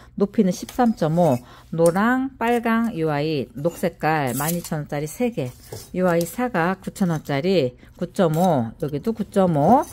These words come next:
높이는 팔 나옵니다. 만 이천 원짜리 빨강으로 두 개, 만 이천 원짜리 사각. 요거는 입구 똑같아요. 입구가 요렇게 똑같습니다.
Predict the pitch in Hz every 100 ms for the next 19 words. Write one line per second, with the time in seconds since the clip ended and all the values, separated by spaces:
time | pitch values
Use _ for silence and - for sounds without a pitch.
0 | - - - 202 - 208 175 - 262 254
1 | 196 170 147 139 135 196 240 - - -
2 | 180 196 196 185 185 208 180 160 160 160
3 | 226 226 220 214 196 180 170 165 151 147
4 | 139 156 254 285 - - - - 185 196
5 | 180 185 220 190 156 - 143 139 - 214
6 | 196 160 175 131 - - - 214 262 254
7 | 254 240 196 - 202 254 - 247 180 160
8 | 131 - - - 180 - 202 196 190 165
9 | 196 185 - 247 254 220 185 165 143 175